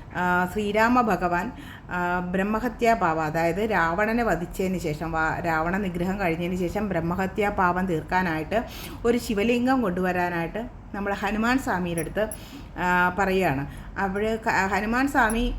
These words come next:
ആ, ശ്രീരാമസ്വാമി ഇത് പറയുന്ന സമയത്ത്, ആ, ആദ്യം പുറപ്പെടുന്നത്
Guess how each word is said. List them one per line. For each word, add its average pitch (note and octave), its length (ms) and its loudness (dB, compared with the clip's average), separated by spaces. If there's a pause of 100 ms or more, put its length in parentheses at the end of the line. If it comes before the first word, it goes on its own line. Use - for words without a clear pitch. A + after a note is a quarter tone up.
(360)
ആ, F#3+ 160 -2
ശ്രീരാമസ്വാമി G#3+ 1200 0
ഇത് G#3 220 -2
പറയുന്ന G3+ 440 0
സമയത്ത്, E3+ 580 -2 (600)
ആ, F3+ 60 4 (760)
ആദ്യം G3+ 360 0
പുറപ്പെടുന്നത് G3 800 -2